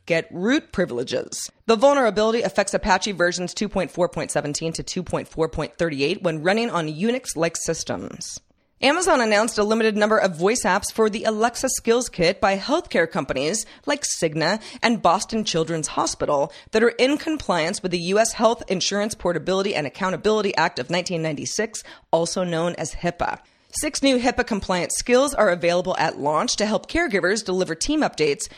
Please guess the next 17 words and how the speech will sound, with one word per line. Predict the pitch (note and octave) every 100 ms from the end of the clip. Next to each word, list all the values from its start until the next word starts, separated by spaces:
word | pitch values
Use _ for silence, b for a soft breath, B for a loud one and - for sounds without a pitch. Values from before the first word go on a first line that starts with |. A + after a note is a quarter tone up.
| B
and | C#4 -
check | A3+ -
the | A3+
status | - E3 F3+
of | E3
home | - E3+ F3+
prescription | - - C#3+ - D#3+
deliveries. | F3+ A#3+ A#3 D#3+ - - B B B
Developers | A3 A#3 C#4 A#3+ G#3+
who | A3
want | G#3
to | G3
make | F3+
their | F3+ -
own | E3+ F3 G#3+
healthcare | - E3+ C3+ - D3
skills | C3 - B2+ A2+